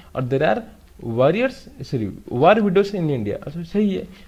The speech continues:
तो यहाँ पे करना क्या है, अगर ये दोनों को मैं assume कर सकता हूँ, तो both one and two can be assumed, या फिर conclusion में यहाँ पे consider कर सकता हूँ कि दोनों इसमें है यहाँ पे।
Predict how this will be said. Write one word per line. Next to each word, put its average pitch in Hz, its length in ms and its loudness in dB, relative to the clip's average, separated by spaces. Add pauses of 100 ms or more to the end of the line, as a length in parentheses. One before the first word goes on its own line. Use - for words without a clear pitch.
(120)
तो 175 60 2
यहाँ 120 300 -2
पे 247 140 -2
करना 147 300 -2
क्या 135 160 -4
है, 165 100 -8
अगर 170 200 -2
ये 185 200 -2
दोनों 143 300 -2
को 196 80 -8
मैं 196 120 -6
assume 156 300 -4
कर 117 140 -8
सकता 113 340 -10
हूँ, 101 180 -6
तो 160 200 -6
both 147 480 -4
one 120 240 -4
and 117 140 -10
two 190 160 -8
can 107 200 -6
be 285 80 -4 (440)
assumed, 101 500 -8
या 110 160 -4
फिर 208 200 -2 (680)
conclusion 110 520 -6
में 156 140 -8
यहाँ 101 180 -8
पे 196 100 -10
consider 127 340 -12
कर 110 140 -6
सकता 107 240 -8
हूँ 170 80 -6
कि 262 80 -6
दोनों 160 360 -6 (260)
इसमें 160 260 -8
है 104 180 -6
यहाँ - 200 -14
पे। - 100 -20